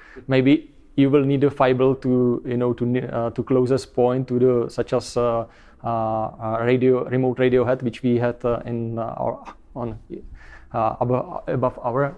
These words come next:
head. Uh, but then, you know, fiber will, will, will, uh, will end, and, uh, everything after that will be, uh, uh, um, transferred through the radio,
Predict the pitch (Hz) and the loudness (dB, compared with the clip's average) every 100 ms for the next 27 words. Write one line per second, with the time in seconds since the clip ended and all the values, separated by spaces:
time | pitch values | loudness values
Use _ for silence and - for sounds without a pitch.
0 | - 127 131 - - - - _ - 123 | -2 0 0 -4 -20 -20 -20 _ -4 0
1 | 120 120 123 - 123 127 117 139 139 139 | 2 2 0 -2 0 0 4 4 4 2
2 | 131 135 131 131 127 123 127 127 131 123 | 2 2 4 4 4 4 4 2 0 -2
3 | - 120 123 120 - 120 117 113 - 123 | -2 0 2 2 0 -2 -2 -2 0 0
4 | 156 - - - - 120 120 120 123 120 | -2 -6 -16 -20 -6 -4 -2 -2 -4 -2
5 | 131 120 117 127 123 - 123 123 120 - | 0 2 0 0 -2 -2 -2 -2 -6 -10
6 | - 120 - 113 120 117 123 120 120 120 | -2 -2 0 0 0 0 0 0 2 2
7 | 117 - 117 117 113 117 - 117 113 110 | 0 -2 -2 -2 -2 -4 -6 -8 -6 -6
8 | 113 117 120 - - 123 127 123 123 - | -8 -12 -14 -14 -14 -14 -8 -2 -2 0
9 | 127 113 127 120 120 120 139 147 | -4 -2 -2 0 2 2 4 2